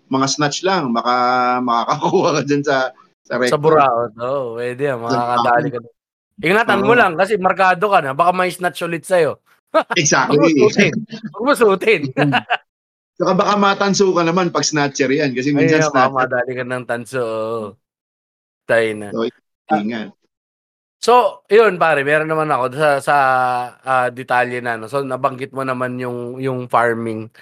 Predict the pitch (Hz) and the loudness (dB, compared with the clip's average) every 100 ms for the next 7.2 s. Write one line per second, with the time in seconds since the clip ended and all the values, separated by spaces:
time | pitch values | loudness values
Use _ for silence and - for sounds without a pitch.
0 | - _ _ _ - 196 196 220 190 233 | -20 _ _ _ -2 0 2 0 -2 -2
1 | 226 220 208 196 196 190 190 185 175 165 | 2 4 4 2 0 0 -2 -2 2 4
2 | 180 175 160 151 147 147 127 - - 113 | 4 2 0 0 2 0 -2 -6 -4 -4
3 | 101 - _ _ 165 202 202 190 185 170 | -6 -8 _ _ 2 4 4 2 0 -2
4 | 165 160 147 143 151 135 139 143 131 127 | -2 0 2 2 0 -2 0 2 2 0
5 | 123 131 131 127 123 123 123 123 120 117 | -2 -4 -4 -2 -2 -2 -4 -4 -2 -4
6 | 113 110 107 107 104 98 92 92 90 78 | -4 -6 -6 -6 -8 -10 -10 -10 -12 -14
7 | 73 | -16